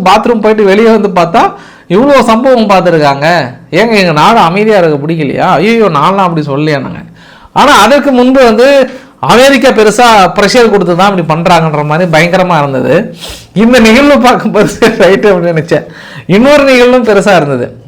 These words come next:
குறிப்பா இஸ்ரேலும் லெபனானும் அமைதி பேச்சுவார்த்தை சைலண்டா ஒரு பக்கம் நடக்குது.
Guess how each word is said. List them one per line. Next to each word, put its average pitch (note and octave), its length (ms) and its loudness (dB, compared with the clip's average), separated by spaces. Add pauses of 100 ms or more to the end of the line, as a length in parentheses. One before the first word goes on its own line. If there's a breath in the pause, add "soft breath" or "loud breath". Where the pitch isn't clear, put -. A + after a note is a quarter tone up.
குறிப்பா E3 280 -2
இஸ்ரேலும் F#3+ 580 0
லெபனானும் D#3 360 0
அமைதி E3 460 0
பேச்சுவார்த்தை - 640 -8 (500)
சைலண்டா E3+ 440 -2
ஒரு C#3+ 140 -4
பக்கம் D3 240 -8
நடக்குது. C3 420 -10